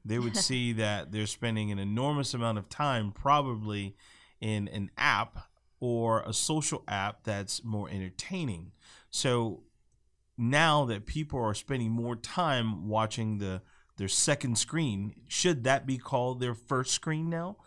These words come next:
Speaker 1: They're spending
Speaker 2: Mm-hmm.
Speaker 1: more time watching that than they were watching on television.
Speaker 2: Yeah, I mean, I, I think so. I think, I mean, I know I'm guilty of it. I'm sure you are too.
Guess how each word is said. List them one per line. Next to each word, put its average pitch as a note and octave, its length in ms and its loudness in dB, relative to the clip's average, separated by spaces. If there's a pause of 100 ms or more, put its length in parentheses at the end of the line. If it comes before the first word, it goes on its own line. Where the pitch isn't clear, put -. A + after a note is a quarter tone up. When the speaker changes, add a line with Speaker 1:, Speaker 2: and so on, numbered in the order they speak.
(240)
Speaker 1:
They're B2 80 0
spending D#3+ 300 2
Speaker 2:
Mm-hmm. C#3 100 2
Speaker 1:
more C#3 100 2
time C#3 380 -2
watching A#2+ 420 -2
that C3+ 360 0 (120)
than A#2+ 200 -2
they B2 120 -2
were A#2+ 240 0
watching A2+ 480 0
on F#2 220 -6
television. G2+ 600 -4 (760)
Speaker 2:
Yeah, F#3+ 360 -2
I F#3+ 120 -2
mean, F#3 140 -2
I, F#3 220 -2
I G3+ 120 -2
think A3 260 -6
so. G3+ 440 -4 (140)
I F#3+ 120 0
think, F#3+ 400 -4 (280)
I G3 120 -4
mean, F3 300 -6
I F#3+ 120 2
know F#3 240 2
I'm F3+ 320 2
guilty F3 380 -6
of E3 140 -4
it. F3 260 -6
I'm F3+ 120 -8
sure F3+ 180 -6
you E3+ 200 -6
are E3 160 -4
too. E3+ 400 -8